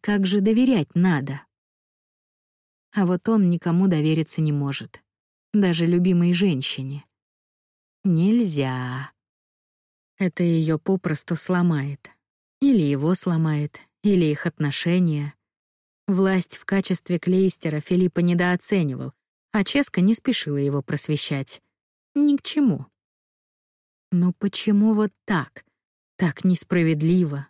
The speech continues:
жестоко, горько, омерзительно. Почему? За что? Как же он сейчас ненавидел всех. Сибелинов, Сиблевранов. Просто всех.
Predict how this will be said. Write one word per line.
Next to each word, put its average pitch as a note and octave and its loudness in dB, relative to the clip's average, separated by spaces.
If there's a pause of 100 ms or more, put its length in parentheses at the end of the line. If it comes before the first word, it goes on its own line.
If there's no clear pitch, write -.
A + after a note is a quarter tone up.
(140)
жестоко, F3 -2 (260)
горько, G3 2
омерзительно. E3+ 0 (520)
Почему? F#3 2 (440)
За A3+ 0
что? F3+ -2 (1000)
Как C4+ -2
же E3+ 0
он D#3 0
сейчас - -2
ненавидел D3+ 0
всех. - -6 (1120)
Сибелинов, D#3 -2 (300)
Сиблевранов. D#3+ 0 (600)
Просто C4+ 0
всех. - -6